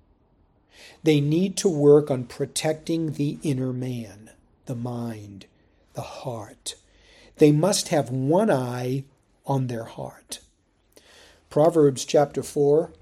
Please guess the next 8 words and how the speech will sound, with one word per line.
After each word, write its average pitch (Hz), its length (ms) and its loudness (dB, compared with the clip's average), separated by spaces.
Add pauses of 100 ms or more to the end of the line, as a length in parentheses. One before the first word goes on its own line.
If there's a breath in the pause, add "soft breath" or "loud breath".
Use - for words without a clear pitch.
(260)
twenty-three 151 600 -4
says, 147 440 0
"Guard 143 760 -2
your 127 240 -6
heart 156 560 -2
with 135 280 -6
all 143 260 -2
diligence, 180 960 -4